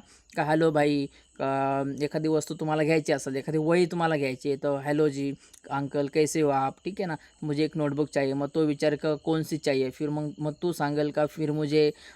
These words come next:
अ, दो सौ पेज का चाहिए." मग तो म्हणजे, "दो सौ पेज में कौन सा चाहिए?" हम्म, ठीक आहे ना, सिंगल लाईन, डबल लाईन आपण म्हणतो तशा प्रकारे, ठीक आहे.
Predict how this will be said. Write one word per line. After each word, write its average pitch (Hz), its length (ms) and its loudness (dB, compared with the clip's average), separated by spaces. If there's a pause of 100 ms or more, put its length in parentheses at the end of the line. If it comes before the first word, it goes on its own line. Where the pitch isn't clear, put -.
(120)
अ, 139 120 0
दो 151 180 4
सौ 156 160 -2
पेज 147 240 0
का 143 120 -2
चाहिए." 135 300 0
मग 139 240 -2
तो 156 80 0
म्हणजे, 151 180 -2
"दो 147 140 2
सौ 156 140 -2
पेज 147 220 0
में 143 120 -2
कौन 160 220 -2
सा 151 120 2
चाहिए?" 139 280 4
हम्म, 139 440 -4 (480)
ठीक 208 140 -2
आहे 240 60 2
ना, 160 80 0
सिंगल 143 340 0
लाईन, 139 240 2
डबल 139 240 2
लाईन 139 140 0
आपण 143 140 -6
म्हणतो 135 260 -4 (100)
तशा 143 180 -4
प्रकारे, 123 360 -6
ठीक 226 300 -8
आहे. 320 80 -6